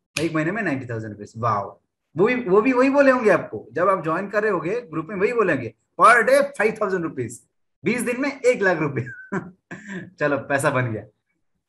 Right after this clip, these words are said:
ठीक है? All these are traps। तो ये सबको दूर खत्म करना है। इसमें आप लोग को वही चीज़ है, साइकोलॉजी हम लोग फॉलो करेंगे totally।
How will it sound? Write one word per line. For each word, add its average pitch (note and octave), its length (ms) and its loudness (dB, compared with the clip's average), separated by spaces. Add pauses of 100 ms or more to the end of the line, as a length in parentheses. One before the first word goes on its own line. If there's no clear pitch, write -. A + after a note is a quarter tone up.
(800)
ठीक F3 100 -12
है? A3 200 -20 (360)
All C#3 100 -4
these C#3+ 160 -2
are - 100 -10
traps। G#2+ 220 -12 (480)
तो D3 60 -4
ये D3 80 0
सबको C#3 280 -4
दूर C#3+ 460 -10
खत्म C#3 300 -2
करना C#3 220 -4
है। - 120 -14 (1120)
इसमें F3+ 280 -4
आप E3 220 0
लोग D#3+ 220 -4
को F3 160 -8
वही C#3 240 -4
चीज़ D3+ 180 -6
है, D3+ 80 -4
साइकोलॉजी D3 560 -4
हम C3 140 -2
लोग C3+ 160 -4
फॉलो B2 240 -2
करेंगे C3+ 360 -4 (180)
totally। B2 440 -6